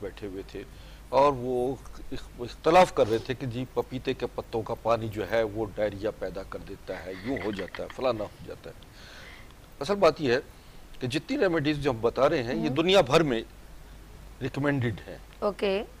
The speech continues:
Speaker 1: सिर्फ यहाँ ही नहीं है, आप, uh, India चले जाएं, श्रीलंका जाएं, दुनिया भर में पपीते का पत्ते का पानी जो है वो माना जाता है कि इससे फौरी तौर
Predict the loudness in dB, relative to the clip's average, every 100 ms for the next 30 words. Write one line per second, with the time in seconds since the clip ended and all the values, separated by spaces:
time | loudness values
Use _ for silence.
0 | -20 -20 -20 -20 0 2 2 4 6 8
1 | 6 2 0 -4 -4 0 4 4 4 0
2 | 4 4 4 -4 -2 -4 -4 -4 -2 -4
3 | -2 -4 -4 -6 -4 -2 2 2 0 -4
4 | -6 -8 -8 -6 -6 -2 0 0 -2 -6
5 | -6 -6 0 2 2 0 -4 0 2 2
6 | -4 -14 -10 -6 2 4 2 0 2 4
7 | 4 2 0 0 -6 -4 -6 -6 -8 -6
8 | -2 -2 -2 -6